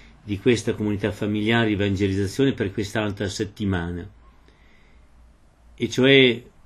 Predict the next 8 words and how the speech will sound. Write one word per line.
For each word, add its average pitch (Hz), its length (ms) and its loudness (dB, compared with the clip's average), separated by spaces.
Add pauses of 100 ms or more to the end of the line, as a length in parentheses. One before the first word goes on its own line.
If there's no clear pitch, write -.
(1400)
guardando 123 640 6
gli 123 200 6
altri 101 640 2 (460)
con 113 240 -2
quale 117 540 2
occhio 113 680 2
si 104 240 -4
guardano. 90 760 0